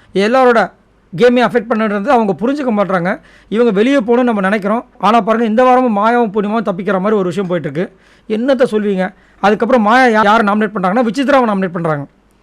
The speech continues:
நல்லா நோட் பண்ணிக்கணும். இதை தான் நம்ம முதல்ல சொல்லிட்டு இருக்கோம். விசித்ரா வந்து மாயாவி பூர்ணிமா நம்பக்கூடாதுன்னு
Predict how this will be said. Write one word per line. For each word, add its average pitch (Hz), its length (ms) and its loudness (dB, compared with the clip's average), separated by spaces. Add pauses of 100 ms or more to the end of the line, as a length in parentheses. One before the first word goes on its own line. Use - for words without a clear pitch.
நல்லா 214 220 0
நோட் 226 280 -2
பண்ணிக்கணும். 190 140 -4
இதை 180 180 -2
தான் 240 140 2
நம்ம 226 280 0
முதல்ல 220 200 2
சொல்லிட்டு 202 300 0
இருக்கோம். 202 240 -2 (320)
விசித்ரா 240 340 0
வந்து 240 180 2
மாயாவி 233 460 2
பூர்ணிமா 226 300 0
நம்பக்கூடாதுன்னு 214 800 -2